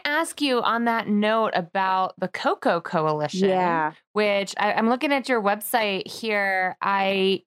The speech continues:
Speaker 1: really was thinking about this when you were talking about your Black joy
Speaker 2: Mm-hmm.
Speaker 1: as a form of resistance,
Speaker 2: Yeah.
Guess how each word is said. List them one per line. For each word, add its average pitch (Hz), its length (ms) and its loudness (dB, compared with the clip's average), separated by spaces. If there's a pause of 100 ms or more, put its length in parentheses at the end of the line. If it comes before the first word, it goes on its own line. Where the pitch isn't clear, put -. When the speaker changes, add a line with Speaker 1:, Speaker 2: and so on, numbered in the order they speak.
Speaker 1:
really 262 460 2
was 180 180 -4
thinking 226 300 0
about 185 260 0
this 175 240 0
when 185 140 4
you 180 60 4
were 180 100 4
talking 190 320 -2
about 175 260 0 (140)
your 180 140 2
Black 160 360 -2
joy 165 400 2
Speaker 2:
Mm-hmm. 226 320 6
Speaker 1:
as 175 220 0
a 156 340 2 (100)
form 185 200 4
of 160 180 0
resistance, 165 560 0
Speaker 2:
Yeah. 165 300 0